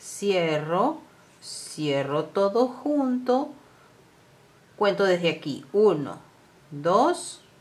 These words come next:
y tres cadenas. Aquí en este espacio voy a tejer dos puntos altos, uno y dos.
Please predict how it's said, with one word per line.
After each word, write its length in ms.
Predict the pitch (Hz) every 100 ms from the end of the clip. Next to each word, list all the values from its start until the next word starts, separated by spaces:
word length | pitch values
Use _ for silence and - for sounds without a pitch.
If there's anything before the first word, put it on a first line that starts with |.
| -
y 140 | 247 202 -
tres 460 | - 220 226 233 -
cadenas. 920 | - 220 214 175 - - - - - - - - - - - - - - - - -
Aquí 440 | 170 170 - 240
en 120 | 226 220
este 240 | 220 220
espacio 720 | 208 - 233 262 262 - 320
voy 160 | 196 175
a 140 | 165
tejer 480 | 156 156 170 160 156
dos 600 | 165 180 185 226 226 - -
puntos 640 | 160 160 156 175 185 -
altos, 680 | 233 233 190 - 147 - - - - - - - -
uno 640 | 165 156 143 143 208 330 - - - - _ _ _ _ _ _ _ - _ _ _ _
y 400 | 170 190 196 196
dos. 760 | 175 160 104 - - - -